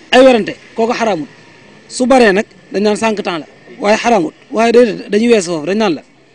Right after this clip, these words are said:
da ngay xool yow ba xam jamono ji nga koy def est-ce que amutoon lu ko gën a yella. Soo ne ah kay rek ñu ne kon bàyyi, kon bàyyi. Loolu mooy wax ci nan la ñuy gérer temps. Léegi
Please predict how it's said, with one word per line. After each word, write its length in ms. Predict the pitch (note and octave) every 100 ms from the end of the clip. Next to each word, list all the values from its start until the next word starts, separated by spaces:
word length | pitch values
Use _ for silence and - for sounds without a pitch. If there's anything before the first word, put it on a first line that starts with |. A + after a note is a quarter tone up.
| _ _ -
da 100 | G3+
ngay 100 | A#3
xool 200 | G#3+ G3+
yow 160 | G#3+ A4+ _ _ _ _ _ _
ba 100 | G3 G#3+
xam 200 | G#3+ C#3+ _ _ _ -
jamono 220 | G#3 G#3
ji 100 | F3+
nga 60 | G#3
koy 160 | A3+
def 140 | F3 - - _ _ _ _ _ _ _ _ _ -
est-ce 140 | A3+
que 80 | C4 -
amutoon 300 | C#4 B3+ B3+
lu 60 | A3
ko 80 | G3
gën 140 | G3
a 40 |
yella. 220 | F3+ E3+ B2+ - _ A#2+ G#2 _ _ _
Soo 180 | - G3+
ne 60 | A#3+
ah 120 | G#3+
kay 120 | G#3 G3
rek 80 | F#3
ñu 60 |
ne 80 | F#3
kon 120 | F#3+ F#3
bàyyi, 200 | E3 B2+ _ _ _ _ G2+ F2+ - -
kon 120 | G3
bàyyi. 200 | F#3+ D#3
Loolu 180 | F3 A3 A3 A3
mooy 180 | G#3+
wax 100 | G#3+ G3
ci 160 | A#3+ - _ -
nan 200 | G#3+ B3
la 60 | B3
ñuy 140 | A3+
gérer 400 | F#3+ G#3+ G3 F#3
temps. 180 | F#3 D3 _ _ - A#2+
Léegi 380 | G#3+ C#4+ G#3